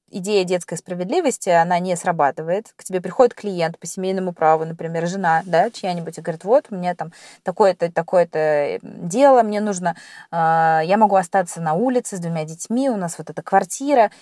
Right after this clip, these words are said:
Я понимаю, что справедливость должна быть вот такая, вот щас я, блин, всех порву в суде, а потом раз, и мне выносят решение такое, н-, не то, что я планировала, и т-, и не то, что мне казалось по закону должно быть.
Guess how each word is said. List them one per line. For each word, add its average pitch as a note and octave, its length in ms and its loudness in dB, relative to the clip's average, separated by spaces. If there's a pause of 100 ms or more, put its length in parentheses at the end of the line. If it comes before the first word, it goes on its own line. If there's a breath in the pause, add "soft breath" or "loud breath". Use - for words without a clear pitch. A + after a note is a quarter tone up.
(120)
Я F3+ 160 0
понимаю, F3 360 0
что E3+ 140 -8
справедливость F#3+ 680 -4
должна F#3+ 300 0
быть G3+ 160 -8
вот G#3 120 -10
такая, A3 440 6
вот G#3+ 140 -6
щас - 280 -4
я, B3+ 80 2
блин, G#3+ 480 -6
всех - 360 -2
порву C#4+ 420 4
в - 80 -18
суде, C#4 380 2
а G#3 100 6
потом G3 260 -4
раз, G3+ 260 2
и C4 40 -2
мне G3 180 -4
выносят G3 360 -6
решение G#3+ 360 -4
такое, A#3+ 380 2
н-, F#3+ 480 -6
не A3 100 -4
то, G3 140 -2
что - 160 -10
я D#3 180 -2
планировала, E3+ 640 -4 (720 soft breath)
и F#3+ 100 -8
т-, B2 120 -10
и G#3+ 80 0
не A3 140 2
то, B3 120 6
что B3 160 0
мне G#3 160 2
казалось G#3+ 400 4
по - 100 -8
закону G3 380 -2
должно F3+ 400 -2
быть. D#3+ 300 -14